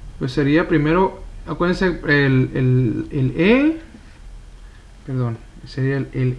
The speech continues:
E, luego sería, mi objetivo es, voy a ponerlo, voy a ponerlo un poquito acá, voy a cerrar, voy a cerrar esto. Mi objetivo es en el, en este caso,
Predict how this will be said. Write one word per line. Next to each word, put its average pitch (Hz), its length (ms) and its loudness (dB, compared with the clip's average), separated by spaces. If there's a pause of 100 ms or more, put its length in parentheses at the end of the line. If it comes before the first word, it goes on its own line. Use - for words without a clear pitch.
E, 240 380 2 (840)
luego 147 280 2
sería, 151 720 0
mi 151 120 -2
objetivo 196 520 4
es, 226 340 8
voy 160 160 4
a 160 40 0
ponerlo, 156 540 -2 (2250)
voy 160 80 -4
a - 40 -10
ponerlo 151 220 -2
un 147 60 -4
poquito 156 320 -2
acá, 196 220 0
voy 185 120 2
a 175 60 0
cerrar, 156 380 -2 (180)
voy 156 160 0
a 156 40 0
cerrar 147 280 0
esto. 240 480 2 (1900)
Mi 170 120 0
objetivo 185 520 4
es 214 420 6
en 170 120 2
el, 156 340 2 (3000)
en 156 120 0
este 190 280 -2
caso, 220 500 2